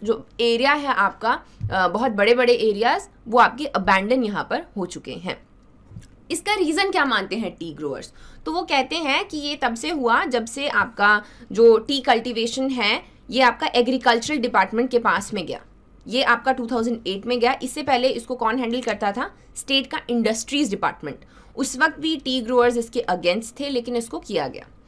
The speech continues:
Anyhow, जो आपका एग्रीकल्चरल डिपार्टमेंट है, वो इसको अच्छे से मैनेज नहीं कर पाया, इसके डेवलपमेंट को और इसकी मार्केटिंग को नहीं देख पाया।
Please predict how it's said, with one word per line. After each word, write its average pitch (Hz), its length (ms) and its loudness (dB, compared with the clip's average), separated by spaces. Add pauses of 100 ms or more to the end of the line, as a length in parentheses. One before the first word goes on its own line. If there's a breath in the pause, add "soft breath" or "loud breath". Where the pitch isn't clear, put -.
(680 soft breath)
Anyhow, 359 560 4
जो 285 120 0
आपका 285 680 4
एग्रीकल्चरल 254 540 2
डिपार्टमेंट 247 600 2
है, 269 340 2
वो 262 400 0
इसको 247 200 -4
अच्छे 226 200 -2
से 233 140 2
मैनेज 208 460 -2
नहीं 233 180 -2
कर 214 160 -4
पाया, 185 460 2
इसके 226 220 -4
डेवलपमेंट 202 680 -2
को 254 100 0
और 254 120 0
इसकी 254 200 -6
मार्केटिंग 240 560 -2
को 311 120 -4
नहीं 269 320 2
देख 202 260 0
पाया। - 260 -10